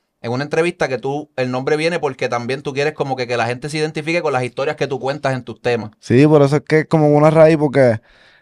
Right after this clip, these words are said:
Speaker 2: en verdad, es como que es vida, tiene vida, pero realmente es dentro de la vida hay cosas que, que no tienen vida, ¿entiendes? Como el
Speaker 1: Exacto.
Speaker 2: electrónico, esto, esto no tiene vida.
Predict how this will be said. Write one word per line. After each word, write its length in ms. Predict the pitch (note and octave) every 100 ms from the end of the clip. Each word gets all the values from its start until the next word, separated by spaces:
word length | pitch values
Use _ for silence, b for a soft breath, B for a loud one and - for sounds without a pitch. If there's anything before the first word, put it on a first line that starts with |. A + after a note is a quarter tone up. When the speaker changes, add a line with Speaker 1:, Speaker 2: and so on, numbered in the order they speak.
| -
Speaker 2:
en 180 | B2
verdad, 460 | A#2+ A#2+ C#3+ C#3+ G2+ A#2+ _ _ _
es 120 | B2 B2+ -
como 260 | C3 B2+
que 80 | B2
es 100 | C#3+
vida, 380 | C#3 E3 D#3+ C#3
tiene 240 | C#3 D3+
vida, 380 | D#3+ D3 B2+ A#2+ b b b _
pero 200 | C3 B2
realmente 920 | A#2+ B2 B2+ C#3 C3 C#3+ C3+ B2 -
es 80 | A#2
dentro 300 | A#2+ B2+ B2+
de 60 | B2
la 100 | A#2
vida 160 | C3
hay 60 | C3+
cosas 240 | C3 B2+
que, 240 | B2 B2 G#2 - _ _ G2+
que 100 | B2
no 100 | A#2+
tienen 280 | A2+ G#2 G2
vida, 260 | C#3+ C3 G2+
¿entiendes? 260 | - A#2 A2
Como 160 | A2
el 60 | A#2
Speaker 1:
Exacto. 120 | A#2
Speaker 2:
electrónico, 580 | G#2+ G#2 B2 C#3 B2 G#2+
esto, 460 | A#2+ - B2 G#2 A2
esto 260 | D3+ - A2+
no 100 | A2
tiene 220 | A2 G2+
vida. 340 | A2+ B2 G#2